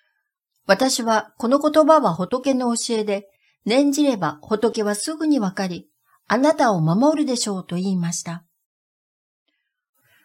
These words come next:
私が一番嬉しかったのは息子で、息子はどこへ行っても、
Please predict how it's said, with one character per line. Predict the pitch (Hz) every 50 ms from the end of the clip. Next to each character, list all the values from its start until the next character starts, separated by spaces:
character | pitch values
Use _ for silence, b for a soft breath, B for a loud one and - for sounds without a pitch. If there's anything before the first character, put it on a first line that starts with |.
| _ -
私 | 196 202 269 277 277 285 302
が | 302 311 302
一 | 302 302 320 311
番 | 269 311 311 311 311
嬉 | 320 302 330 330 311
し | -
か | - 262 247
っ | 240 -
た | 240 226
の | 208 208 196
は | 185 180 175
息 | 175 185 - -
子 | - 208 202
で、 | 190 175 - - _ _ _ _ _ _ _ -
息 | 208 208 202 302
子 | 294 311 311
は | 320 320
ど | 311 320 330 320
こ | 320 320
へ | 302 277 247
行 | 220
っ | -
て | - 240 220
も、 | 202 185 165 -